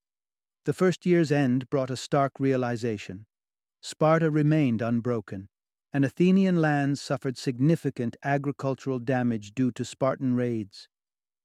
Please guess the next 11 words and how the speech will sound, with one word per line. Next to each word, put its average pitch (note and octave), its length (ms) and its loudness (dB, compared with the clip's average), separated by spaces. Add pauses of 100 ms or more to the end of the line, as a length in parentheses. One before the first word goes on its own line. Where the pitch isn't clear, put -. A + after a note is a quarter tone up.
(440)
The F3+ 100 4
onset F3+ 520 0
of C3 100 -8
the C3 100 -4
second D3+ 460 -2
year C3+ 240 2
saw C3 260 -2
a A#2+ 60 -4
shift - 400 -4
in B2+ 100 -2
Pericles' B2+ 640 -2